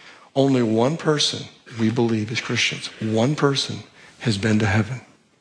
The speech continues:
has been to earth, has gone to hell, has come back to earth, and has gone to heaven.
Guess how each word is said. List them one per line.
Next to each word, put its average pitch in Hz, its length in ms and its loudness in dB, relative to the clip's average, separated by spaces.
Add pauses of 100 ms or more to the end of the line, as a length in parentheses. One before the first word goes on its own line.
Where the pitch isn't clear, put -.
(1200)
has 107 160 -6
been 110 260 -2
to - 220 -4
earth, - 460 -2 (1800)
has 110 200 -4
gone 104 320 -2
to 110 100 -4
hell, 135 400 -6 (2000)
has 113 180 0
come 110 240 0
back 110 280 0
to - 140 -4
earth, 117 480 -2 (1500)
and 110 120 -2
has 101 100 -6
gone 104 220 -8
to 120 80 -8
heaven. 110 300 -8